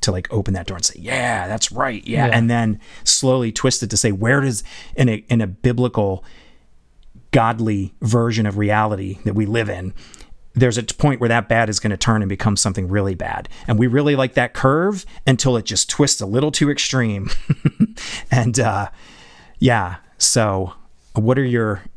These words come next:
Speaker 1: what are your thoughts? You mentioned Superman. So, like, let's elaborate, because this Superman is of much controversy, I think, over the years, because a lot of people don't like Superman. I'm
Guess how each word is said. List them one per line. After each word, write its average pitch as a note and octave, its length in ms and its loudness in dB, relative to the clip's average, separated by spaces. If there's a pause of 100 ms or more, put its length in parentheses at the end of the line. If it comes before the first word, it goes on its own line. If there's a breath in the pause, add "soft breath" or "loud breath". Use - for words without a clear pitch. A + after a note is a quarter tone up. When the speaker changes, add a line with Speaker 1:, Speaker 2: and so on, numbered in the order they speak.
(400)
Speaker 1:
what A2 280 2
are G3+ 40 0
your E3 100 0
thoughts? - 280 0
You D3 60 4
mentioned D#3+ 340 0
Superman. G#2 600 -2 (340 loud breath)
So, - 220 4
like, B2+ 360 0
let's - 220 2
elaborate, C3+ 560 2
because A#2 280 2
this C3 260 -2 (140)
Superman C3+ 520 2
is G#2 160 -2
of G#2+ 280 -2
much B2+ 300 0
controversy, G#2 680 0
I F#2+ 100 -2
think, F#2+ 400 -4
over G#2 200 0
the G2 120 0
years, F#2 360 -2
because G2 520 0 (360 loud breath)
a - 60 4
lot C#3+ 100 6
of F#3+ 60 0
people F3 180 2
don't C#3 160 2
like A2 160 0
Superman. F#2+ 540 -4 (360 loud breath)
I'm B2+ 360 2